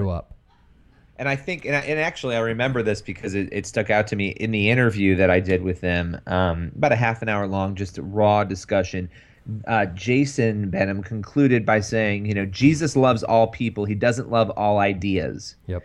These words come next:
Speaker 2: And that was, that's sort of how they operate. And you love people. You don't have to love the idea. You don't have to love what people are doing. You can disagree.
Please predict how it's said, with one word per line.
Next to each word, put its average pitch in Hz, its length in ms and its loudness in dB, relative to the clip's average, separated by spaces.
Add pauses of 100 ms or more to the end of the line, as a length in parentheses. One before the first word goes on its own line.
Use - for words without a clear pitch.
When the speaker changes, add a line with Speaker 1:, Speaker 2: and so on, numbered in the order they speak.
(160)
Speaker 2:
And 131 160 2
that 151 180 2
was, 139 280 -6
that's 147 260 0
sort 156 140 -4
of 135 40 0
how 135 140 2
they 113 140 2
operate. 110 720 -4
And 107 280 -10
you 120 140 -4
love 139 240 2
people. 113 300 -4
You 110 80 -2
don't 120 80 -2
have 110 80 -6
to 110 80 -6
love 107 220 -2
the 107 120 -2
idea. 98 360 0
You 101 100 2
don't 104 100 0
have 101 100 -2
to 104 80 -4
love 107 460 4 (360)
what 120 260 2
people 107 260 -2
are 107 80 2
doing. 104 460 -2
You 110 180 0
can 131 220 0
disagree. 104 840 4